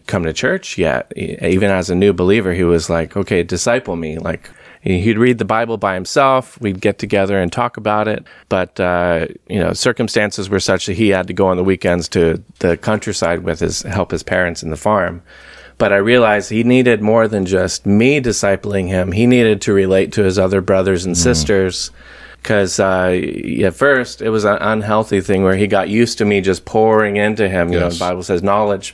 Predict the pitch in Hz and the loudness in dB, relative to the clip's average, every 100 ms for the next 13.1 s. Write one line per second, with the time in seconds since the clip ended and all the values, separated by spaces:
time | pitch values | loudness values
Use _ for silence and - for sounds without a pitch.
0 | - 113 101 - 110 98 - - 104 98 | -8 -4 -4 0 0 0 -4 -2 0 2
1 | 101 92 98 120 113 90 82 123 131 113 | 2 0 2 2 2 -2 0 2 2 2
2 | 95 92 98 - 90 - - 90 80 - | 0 0 0 -2 -4 -6 -6 -4 -4 -6
3 | - 101 104 107 98 101 117 110 95 92 | -4 0 2 2 2 2 0 2 2 2
4 | 90 90 - 95 - 92 87 92 90 82 | -2 -4 -2 -2 0 0 0 2 2 0
5 | - - - - - - 92 90 104 - | -6 -20 -20 -20 -20 -4 -2 0 -2 -2
6 | 98 98 95 92 - 87 85 113 98 90 | 0 2 0 -2 -4 -4 -2 2 2 2
7 | 95 90 95 90 87 85 87 - 87 - | -2 -2 -2 0 0 2 0 0 -4 0
8 | 92 87 85 85 98 92 95 90 90 92 | 2 2 0 -2 -4 -4 0 2 2 2
9 | 87 90 87 - - _ - 95 95 92 | -2 -4 -6 -8 -20 _ -6 -2 0 0
10 | 95 104 101 95 95 92 - - - - | 0 2 4 4 4 2 -4 -12 -20 -20
11 | - 95 92 - 98 95 90 - 85 - | -8 -4 -4 -2 -4 -2 -6 -4 -6 -2
12 | 107 - - - - _ - 87 78 85 | -2 -4 -8 -18 -20 _ -12 -8 -4 -2
13 | 78 | -4